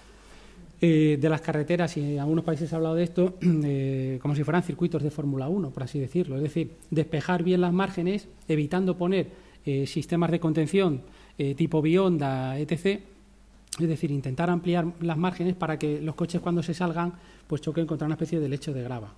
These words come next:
Eh, intentar las cunetas, llenarlas con grava y con algún dren profundo. Y se había estudiado también este sistema,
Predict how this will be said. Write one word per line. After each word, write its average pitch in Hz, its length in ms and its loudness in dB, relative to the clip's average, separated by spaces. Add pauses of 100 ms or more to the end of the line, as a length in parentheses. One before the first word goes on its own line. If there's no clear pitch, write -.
Eh, 117 80 -6
intentar 135 360 -4
las 160 120 -2
cunetas, 156 400 0
llenarlas 147 360 -2
con 151 160 -2
grava 175 380 0 (220)
y 143 40 -6
con 131 380 -6 (220)
algún 135 220 -2
dren 156 160 0
profundo. 170 500 0 (500)
Y 170 60 0
se 156 140 0
había 151 240 4
estudiado 160 360 2
también 156 300 0
este 151 180 -2
sistema, 160 540 -4